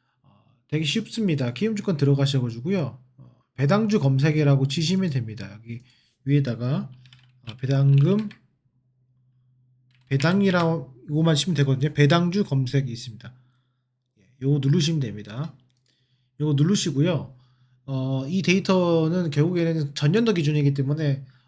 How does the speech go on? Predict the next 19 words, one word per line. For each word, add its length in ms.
어차피 260
전년도로 720
기준을 460
삼을 200
수밖에 320
없어요. 440
뭐, 300
최근 300
분기도 380
있겠지만은 580
분기 300
배당을 320
안, 340
안 160
하는 220
종목도 380
있기 180
때문에 460
그렇습니다. 580